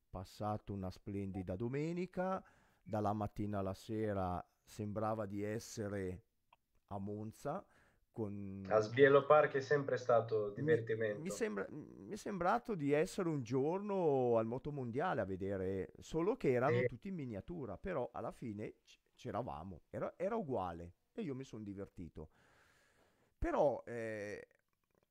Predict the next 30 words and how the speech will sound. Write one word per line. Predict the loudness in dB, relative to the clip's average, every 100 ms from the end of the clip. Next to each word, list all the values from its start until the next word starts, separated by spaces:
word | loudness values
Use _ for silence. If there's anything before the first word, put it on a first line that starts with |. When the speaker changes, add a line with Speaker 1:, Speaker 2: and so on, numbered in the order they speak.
| _ -20 -14
Speaker 1:
a | -12
sentire, | -10 -10 -8 -4 -2 -2 -6 -8
a | -12
sentire | -10 -10 -10 -8 -6 -4
anche | -4 -4 -8 -4
altra | -4 -4 -6 -6
gente, | -4 -6 -6 -8 -8 -8 -8
e | -8
compreso | -8 -8 -6 -6 -6 -8
te, | -6 -6 -6 -8 -10
cioè, | -10 -8 -8 -12 _ _ _ _ _ _ _ _ -20 -10
è | -8
un | -8
peccato | -8 -12 -10 -8 -8 -10 -8 -6 -6 -8 _ -10
a | -10
dire, | -6 -6 -4 -4 -8
"Cavoli, | -6 -4 -4 -6 -8 -8
io | -8
ho |
un | -8
figlio, | -12 -14 -12 -12 -14 -16 -18 _ _ _ _ _ _
eh, | -14 -12 -12 -12
l'ho | -12
portato | -12 -12 -12 -8 -8
lì, | -6 -6 -6
eh, | -6 -10 -12 -16 -20 -20 -20 -20
girato | -16 -10 -4 -2 -4 -8 -10 -12 -10
e | -12 -10
tutto, | -10 -10 -12 _ -8 -6 -8 -8
eh, | -8 -6 -8 -8 -8 -10 -12